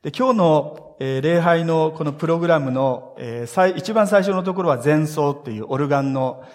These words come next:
あの、オルガンですけれども、その次のところで、「召し」、招きの言葉って書いて、「召し」っていう言葉があるんですね。今日、四式の大谷さんがここを読んでくださいました。つまり、私たちの礼拝というのは、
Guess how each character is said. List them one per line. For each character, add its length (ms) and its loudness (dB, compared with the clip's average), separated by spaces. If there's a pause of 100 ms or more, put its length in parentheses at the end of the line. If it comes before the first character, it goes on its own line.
(320)
あ 100 -8
の、 440 -10
オ 80 -4
ル 100 -2
ガ 100 0
ン 100 -4
で 60 -4
す 120 -12
け 60 -12
れ 80 -12
ど 60 -16
も、 120 -12
そ 100 -6
の 140 0
次 220 -6
の 120 -2
と 100 -4
こ 120 -8
ろ 80 -6
で、 100 -12
「召 300 -10
し」、 360 -12
招 300 -2
き 80 -6
の 80 -4
言 240 -6
葉 80 0
っ 80 -4
て 100 -14
書 80 -6
い 40 -10
て、 100 -14
「召 240 -10
し」 140 -14 (180)
っ 40 -20
て 100 -8
い 40 -4
う 60 -8
言 120 -8
葉 200 -2
が 80 -2
あ 60 0
る 80 -6
ん 40 -6
で 60 -10
す 80 -18
ね。 340 -10 (1400)
今 120 -2
日、 80 -10
四 100 -10
式 220 -6
の 640 -2
大 120 0
谷 220 0
さ 140 -2
ん 60 -2
が 100 -4
こ 100 -8
こ 100 -4
を 40 0
読 140 -2
ん 40 -4
で 80 -4
く 80 -8
だ 100 -4
さ 140 -6
い 40 -8
ま 120 -8
し 80 -16
た。 260 -16 (840)
つ 60 -4
ま 100 4
り、 260 0 (460)
私 260 -2
た 120 0
ち 100 -8
の 80 2
礼 180 2
拝 260 0
と 80 -6
い 60 0
う 60 -2
の 80 -4
は、 340 -2